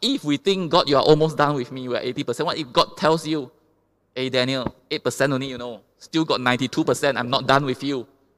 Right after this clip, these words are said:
Who knows? Maybe I'm only one percent. I don't know. Yes,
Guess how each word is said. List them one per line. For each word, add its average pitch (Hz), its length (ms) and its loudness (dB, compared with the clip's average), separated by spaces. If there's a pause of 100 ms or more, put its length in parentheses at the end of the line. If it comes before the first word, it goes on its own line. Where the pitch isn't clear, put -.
(600)
Who 294 100 -10
knows? 359 240 -10
Maybe 220 300 -2
I'm 175 80 0
only 190 180 2
one 214 160 2
percent. 170 460 0 (1080)
I 226 140 2
don't 214 260 2
know. 190 260 -6 (1800)
Yes, 175 380 -6